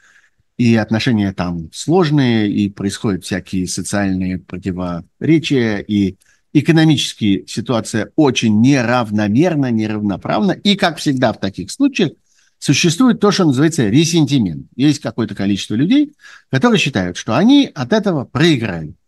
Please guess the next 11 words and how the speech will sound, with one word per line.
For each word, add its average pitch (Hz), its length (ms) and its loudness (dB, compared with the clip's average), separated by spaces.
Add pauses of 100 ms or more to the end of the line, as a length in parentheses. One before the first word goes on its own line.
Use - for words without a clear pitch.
(640)
Они 185 380 2
жили 110 560 -2
в 107 160 -4
относительно 110 580 0
бедной, 92 560 0 (280)
но 143 140 6
защищенной 156 960 0 (560)
ситуации 113 640 -4
Г 92 200 2
Д 117 200 4
Р, 277 220 0